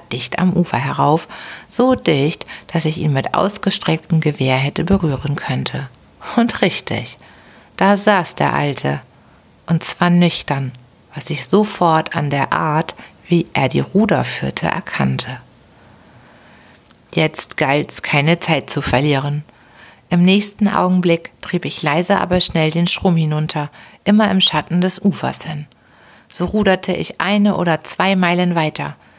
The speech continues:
Dann ließ ich mein Boot mehr der Mitte des Flusses zutreiben, da ich wusste, dass das Fährhaus in der Nähe sein musste, von dem mich die Leute bemerken und anrufen konnten. Ich war nun mitten im Treibholz drin, zündete mir eine Pfeife an, legte mich längelang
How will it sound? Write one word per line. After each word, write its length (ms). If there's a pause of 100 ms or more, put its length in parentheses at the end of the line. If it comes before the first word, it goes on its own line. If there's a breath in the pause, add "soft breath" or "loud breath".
(220 soft breath)
Dann 200
ließ 200
ich 160
mein 180
Boot 360
mehr 140
der 100
Mitte 240
des 200
Flusses 400
zutreiben, 680 (240 loud breath)
da 140
ich 160
wusste, 460 (240 loud breath)
dass 140
das 220
Fährhaus 540
in 140
der 100
Nähe 320
sein 220
musste, 460 (280 loud breath)
von 200
dem 180
mich 120
die 120
Leute 300
bemerken 600
und 160
anrufen 500
konnten. 500 (920 loud breath)
Ich 200
war 120
nun 220
mitten 300
im 180
Treibholz 680
drin, 340 (300 soft breath)
zündete 640
mir 180
eine 220
Pfeife 500
an, 240
legte 380
mich 220
längelang 640